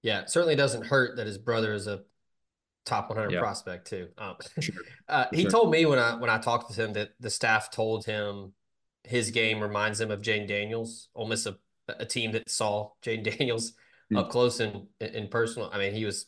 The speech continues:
Speaker 1: phenomenal, won the Heisman Trophy, obviously, but the running ability, that's interesting that you said that. Um, it kinda reminds me just kind of an Ole Miss flavor. It reminds me a little of Matt Corral, like, not super fast or super elusive, but slippery enough to where he can,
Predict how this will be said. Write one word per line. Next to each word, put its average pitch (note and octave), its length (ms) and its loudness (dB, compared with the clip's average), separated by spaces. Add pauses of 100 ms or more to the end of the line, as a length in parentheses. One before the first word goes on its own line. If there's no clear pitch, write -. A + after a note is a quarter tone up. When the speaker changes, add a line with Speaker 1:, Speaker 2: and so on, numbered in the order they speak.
(100)
Speaker 1:
phenomenal, G2 460 0
won G2+ 140 -2
the G2 60 -4
Heisman G2 280 0
Trophy, G2 320 -2
obviously, F#2+ 320 -2
but G2+ 260 -4 (440)
the A#2+ 80 2
running F3 280 6
ability, B2+ 360 6
that's B2+ 220 4
interesting B2+ 360 0
that A2+ 140 0
you A2 60 -6
said G#2+ 280 0
that. B2 360 4
Um, G2+ 420 -2 (800)
it A#2+ 160 -4
kinda E3+ 280 2
reminds A#2+ 460 4
me A#2 100 -4
just A#2+ 220 -4
kind A#2+ 120 0
of A2+ 80 2
an G#2 80 -2
Ole A2 160 -2
Miss A2 160 -4
flavor. G#2 380 -4
It A#2 100 -6
reminds C#3 300 2
me F3+ 80 4
a E3 40 6
little B2+ 160 6
of A2 60 2
Matt G#2 200 2
Corral, G2 360 -2
like, F2+ 180 -8 (720)
not C3+ 280 2 (360)
super E3 540 0
fast C#3+ 600 4
or A2+ 60 -4
super C#3 400 0
elusive, B2 640 2
but A#2 160 0
slippery C3+ 560 2
enough A2 300 2
to A2+ 100 -14
where G#2+ 120 0
he A#2 160 -4
can, G2 400 -2